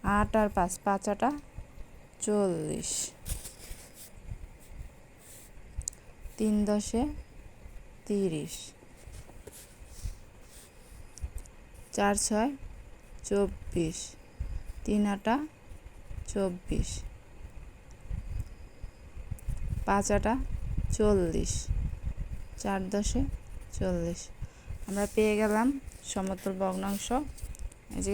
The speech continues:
তিনটা জোড়া পেয়েছি। তারপর এগারো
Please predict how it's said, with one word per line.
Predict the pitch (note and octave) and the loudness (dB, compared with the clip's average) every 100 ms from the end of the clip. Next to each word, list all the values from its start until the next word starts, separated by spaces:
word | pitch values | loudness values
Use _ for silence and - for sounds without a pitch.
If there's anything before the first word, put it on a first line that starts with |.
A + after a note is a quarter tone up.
| G#3 | 2
তিনটা | - G#3+ G#3 F#3+ | 2 0 0 0
জোড়া | F#3+ F#3+ G3+ - | 0 0 0 2
পেয়েছি। | G#3 G3+ - A#3 D4 - - - - - - - - - - | 0 0 0 2 0 -2 -10 -10 -12 -16 -18 -18 -18 -12 -6
তারপর | F#3 - G3 | -4 0 2
এগারো | F#3+ | 2